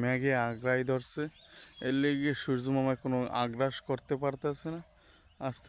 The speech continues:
আস্তে বেরোতে চাচ্ছে সূর্য মামা। সূর্য মামাকে একবারে আটকে ধরছে। দেখুন বন্ধুরা, সূর্য মামার সহ আমার যে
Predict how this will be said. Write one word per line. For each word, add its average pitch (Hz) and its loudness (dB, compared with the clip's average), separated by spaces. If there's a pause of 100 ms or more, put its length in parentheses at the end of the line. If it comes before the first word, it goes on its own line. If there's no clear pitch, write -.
আস্তে - -8 (100)
বেরোতে 131 2
চাচ্ছে 147 0 (120)
সূর্য 135 -4 (140)
মামা। 135 0 (760)
সূর্য 139 -2
মামাকে 139 0 (100)
একবারে 131 2
আটকে - -4 (120)
ধরছে। 131 -6 (300)
দেখুন 131 -4 (140)
বন্ধুরা, 127 -4 (640)
সূর্য 143 -6 (100)
মামার 139 -4 (100)
সহ 131 -4 (420)
আমার 131 -2 (220)
যে 127 -4